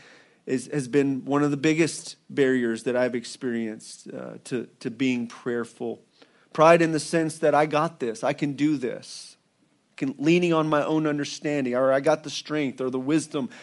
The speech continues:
to figure this out rather than to stop and pray and say, "God, I need your help. Would you guide me in this?" And so let us be those who humble ourselves before God in prayer and trust that he will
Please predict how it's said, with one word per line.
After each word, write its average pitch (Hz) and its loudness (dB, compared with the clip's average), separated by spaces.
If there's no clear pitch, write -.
to 165 0
figure 160 2
this 143 0
out 143 4
rather 143 4
than 135 -2
to 127 -10
stop 135 0
and 120 -8
pray 139 -2
and 123 -6
say, 131 -10
"God, 131 -4
I 127 -10
need 135 -8
your 127 -8
help. 131 -8
Would 123 -12
you 127 -10
guide 131 -8
me 120 -8
in 113 -10
this?" 113 -16
And 123 -6
so 147 0
let 143 2
us 147 2
be 156 2
those 147 4
who 143 -2
humble 147 -2
ourselves 135 -2
before 131 -8
God 123 -2
in 127 -8
prayer 120 -6
and 117 -8
trust 143 0
that 143 2
he 170 -2
will 151 2